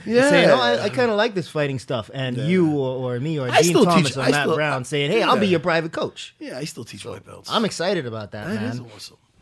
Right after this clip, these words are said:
Speaker 1: I'm gonna gra-, I'm, he's, he's gonna get annoyed at me though.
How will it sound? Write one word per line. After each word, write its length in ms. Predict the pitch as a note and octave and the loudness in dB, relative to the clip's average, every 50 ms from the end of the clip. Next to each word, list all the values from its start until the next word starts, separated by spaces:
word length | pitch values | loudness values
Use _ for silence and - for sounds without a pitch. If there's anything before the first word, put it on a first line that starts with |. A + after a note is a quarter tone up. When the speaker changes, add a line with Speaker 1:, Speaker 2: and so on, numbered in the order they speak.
| _ - - | _ -14 -8
Speaker 1:
I'm 120 | B2 C3 D3 | -6 -4 -4
gonna 140 | E3 D#3+ C#3 | -4 -4 -4
gra-, 120 | C3 C3+ | -4 -2
I'm, 260 | B2+ C3+ E3 F3+ F3+ | -2 0 0 0 -2
he's, 220 | - E3 F#3+ G#3 F#3+ | 0 0 0 2 2
he's 240 | F3+ G3 G3 G3 | 4 4 2 4
gonna 160 | F3 F3+ D#3+ C#3+ | 4 2 0 0
get 140 | B2 A#2 | 0 -2
annoyed 300 | A2 A2 G#2+ A2+ A#2 A2+ | -2 -4 -4 -4 -4 -4
at 60 | G2+ G2 | -6 -8
me 140 | G2 G2 | -10 -12
though. 260 | F#2 E2+ E2+ E2+ F#2 | -12 -14 -16 -16 -18